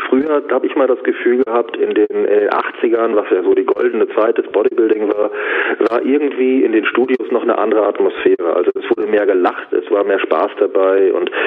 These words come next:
es war irgendwie alles eine Runde verrückter, was damals so in den Studios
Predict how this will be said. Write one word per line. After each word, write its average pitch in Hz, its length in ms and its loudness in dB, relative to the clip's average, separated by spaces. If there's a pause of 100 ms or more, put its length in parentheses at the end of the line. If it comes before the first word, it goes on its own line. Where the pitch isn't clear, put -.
(160)
es - 160 -2
war 104 80 0
irgendwie 117 320 0
alles 107 220 0
eine 107 100 0
Runde 104 280 2
verrückter, 92 500 0
was 90 180 2
damals 95 400 2
so 92 260 2 (440)
in 104 80 -2
den 104 100 -2
Studios 113 320 -2